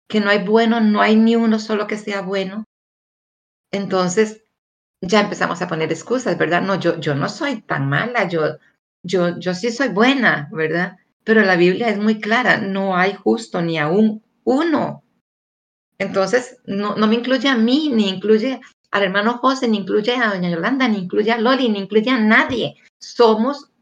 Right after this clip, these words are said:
todos somos injustos, todos somos pecadores, todos somos corruptos. Por eso es que todos necesitamos un Jesús que nos redimiera. Y aún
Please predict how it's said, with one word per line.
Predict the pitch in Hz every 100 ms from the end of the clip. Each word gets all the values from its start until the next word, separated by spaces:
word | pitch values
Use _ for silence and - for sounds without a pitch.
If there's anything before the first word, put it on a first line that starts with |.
| _ _ _ _ _
todos | 233 220 220
somos | 226 208 214
injustos, | 196 175 202 185 165 151
todos | - 180 190
somos | 196 214 214 -
pecadores, | - 214 165 175 180 - - - _ _
todos | 240 226 226
somos | 220 240
corruptos. | - 196 180 247 - - 147 - _ _ _ _ _ _
Por | - 196
eso | 185 226
es |
que | 240
todos | 233 - 233 226 226
necesitamos | 226 220 180 175 - 196 190 214 - _ _ _ _
un | 214 202
Jesús | 220 220 220 208
que | 226
nos | 214 190
redimiera. | 175 165 180 226 262 180 - _ _ _ _ _ _ -
Y | 214
aún | 180 156 165 190 233 254 -